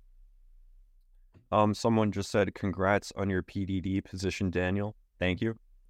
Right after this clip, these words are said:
That one's been doing great for me. They reported their earnings. Earnings were insane. Um,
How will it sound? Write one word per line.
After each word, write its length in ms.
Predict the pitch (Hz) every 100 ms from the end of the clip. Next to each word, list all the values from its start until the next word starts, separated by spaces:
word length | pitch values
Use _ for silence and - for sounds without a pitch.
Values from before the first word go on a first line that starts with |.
| -
That 160 | 104 92
one's 240 | 98 95
been 120 | - 92
doing 220 | 95 90
great 240 | 90 95
for 100 | -
me. 160 | 104 104 - _ - - _ - - _
They 100 | -
reported 400 | 101 101 107 104
their 140 | 95 90
earnings. 500 | 98 98 101 95 - -
Earnings 320 | 95 95 87
were 160 | 90
insane. 520 | 85 - 90 90 87 90 _ - - - _ _ _ _ _ _ _
Um, 440 | - 85 80 73